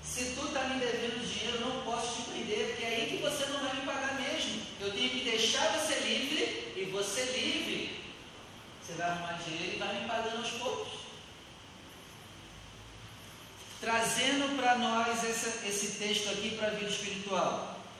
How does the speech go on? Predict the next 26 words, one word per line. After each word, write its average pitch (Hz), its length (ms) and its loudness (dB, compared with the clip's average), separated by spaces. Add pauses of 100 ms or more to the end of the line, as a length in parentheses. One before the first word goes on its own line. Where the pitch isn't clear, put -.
(160)
Talvez, - 920 4 (220)
se 226 320 2
eu 294 220 6
perdoar 233 540 4
a 226 180 4
pessoa 185 540 2
que 190 80 0
não 254 200 2
merece 214 460 2
o 196 40 -2
meu 202 180 0
perdão, 185 600 2 (120)
isso 262 260 2 (140)
possa 226 260 4
ser 226 140 0
um 233 100 2
gatilho 220 520 2
pra 247 160 0
pessoa 233 300 0
se 226 140 2
arrepender. 214 800 2 (380)
E 254 180 2
talvez 262 500 6
ela 247 200 4
se 285 260 2
converta 254 680 4